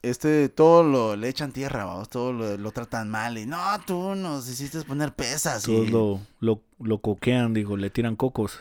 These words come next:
Speaker 1: Sí, todos, no, le tiran caca. <laughs> Ay, porque es
Speaker 2: También. O sea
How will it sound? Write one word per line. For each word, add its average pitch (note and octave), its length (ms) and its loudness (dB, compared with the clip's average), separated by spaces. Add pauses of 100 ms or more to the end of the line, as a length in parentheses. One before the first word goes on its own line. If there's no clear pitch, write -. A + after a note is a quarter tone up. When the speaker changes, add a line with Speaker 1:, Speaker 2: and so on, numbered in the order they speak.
Speaker 1:
Sí, A#3+ 380 -2
todos, G3+ 800 2
no, A#3+ 320 6
le D3 160 0
tiran E3+ 380 -4
caca. F3 600 -6
<laughs> F#2+ 40 -10
Ay, G2+ 500 -2 (100)
porque A#2 260 -10
es G#2 40 -4
Speaker 2:
También. A#2 560 4 (520)
O A#2+ 80 -14
sea D3 100 0